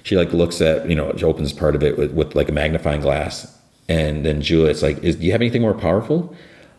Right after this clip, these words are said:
Martha mentions, like, "Oh, like what your, your mom made with the two glasses side by side or something like that." So it's kinda like a double telescope, microscope or something like that. She's like, "Judicial seized it."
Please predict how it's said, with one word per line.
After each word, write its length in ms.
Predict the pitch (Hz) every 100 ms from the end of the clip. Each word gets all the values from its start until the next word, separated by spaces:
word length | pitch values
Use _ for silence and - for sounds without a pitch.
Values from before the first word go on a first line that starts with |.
| _
Martha 340 | 90 92 92 90
mentions, 800 | 87 82 92 82 78 - - - _ _ -
like, 180 | 82 - 92
"Oh, 140 | 87
like 300 | 76 73 73
what 160 | 80 87
your, 300 | 82 78 76
your 140 | 80
mom 260 | 78 80 90
made 180 | 98 92
with 100 | 78
the 60 |
two 200 | 78 87
glasses 560 | 82 76 82 98 95 98
side 180 | 82 78
by 80 |
side 340 | 78 - 80 90
or 60 |
something 260 | 98 90 95
like 80 | 90
that." 40 |
So 100 | -
it's 120 | 73
kinda 160 | - 73
like 100 | 71
a 40 |
double 460 | 76 - 76 87 - - - -
telescope, 520 | 85 85 - 95 - -
microscope 580 | - 82 - 87 90 -
or 20 |
something 260 | - 92 98
like 120 | 107
that. 100 | - - - -
She's 160 | - 95
like, 120 | 82
"Judicial 400 | 98 92 - 90
seized 360 | - 90 85
it." 180 | - -